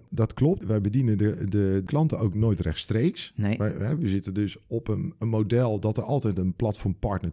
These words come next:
Speaker 1: tussen zit. Zoals afgekort B two B two C.
Speaker 2: Ja.
Speaker 1: Z-, waar de, de, de gebruiker, eh, zelf moet zoeken nadat hij een verzekeringsbehoefte heeft, eh,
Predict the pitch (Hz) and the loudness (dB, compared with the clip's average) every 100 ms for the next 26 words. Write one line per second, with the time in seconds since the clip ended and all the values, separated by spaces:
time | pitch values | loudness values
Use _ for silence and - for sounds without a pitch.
0 | - 131 113 120 147 190 - _ _ _ | 0 0 2 2 2 2 -6 _ _ _
1 | _ 107 101 95 - - 117 87 107 90 | _ -4 -2 -2 -6 -4 -2 0 -2 -2
2 | 92 98 123 - 180 208 - _ 107 147 | -2 -2 0 2 4 4 0 _ -2 -2
3 | - - 110 127 120 107 101 101 113 92 | -4 -6 -2 0 2 0 -2 2 2 2
4 | 107 98 80 101 107 107 139 143 - 95 | 2 2 0 0 0 2 4 4 2 0
5 | 85 - 92 85 92 92 156 175 104 - | -2 -4 -4 0 0 4 4 4 0 -4
6 | - 107 113 - 185 175 110 65 - _ | -4 0 0 2 2 2 0 -4 -8 _
7 | _ 113 120 120 110 110 95 92 95 107 | _ -2 0 0 0 2 2 2 2 2
8 | 113 101 98 110 101 92 92 - - | 2 2 2 0 2 2 2 -2 -12